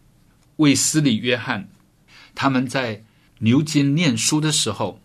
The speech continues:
他跟他的弟弟还有好同学威特菲德成立了所谓的圣社。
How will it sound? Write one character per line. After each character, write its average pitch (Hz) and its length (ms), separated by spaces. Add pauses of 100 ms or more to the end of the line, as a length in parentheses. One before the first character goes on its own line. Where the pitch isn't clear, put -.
(500)
他 143 160
跟 139 160
他 139 140
的 135 100
弟 151 260
弟 110 300 (240)
还 127 220
有 117 280 (280)
好 - 320
同 104 260
学 107 420 (340)
威 151 180
特 151 200
菲 107 320
德 110 400 (420)
成 117 320
立 147 120
了 113 140
所 98 360
谓 113 160
的 110 120
圣 120 540
社。 - 480